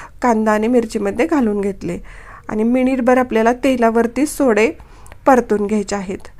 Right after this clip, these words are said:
बघा, एक मिनिट झालेलं आहे. व्यवस्थित सोडे इथं तेलावरती परतल्यानंतर यामध्ये मी बारीक चिरलेली कोथिंबीर घातलेली आहे.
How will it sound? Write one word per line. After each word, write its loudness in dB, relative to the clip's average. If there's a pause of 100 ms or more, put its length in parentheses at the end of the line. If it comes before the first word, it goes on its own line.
(300)
बघा, 0
एक 0
मिनिट 2
झालेलं 2
आहे. 0
व्यवस्थित 0 (400)
सोडे 4
इथं 2 (100)
तेलावरती 0
परतल्यानंतर 0 (360)
यामध्ये 2
मी 0
बारीक 2
चिरलेली 0
कोथिंबीर 0
घातलेली -6
आहे. -10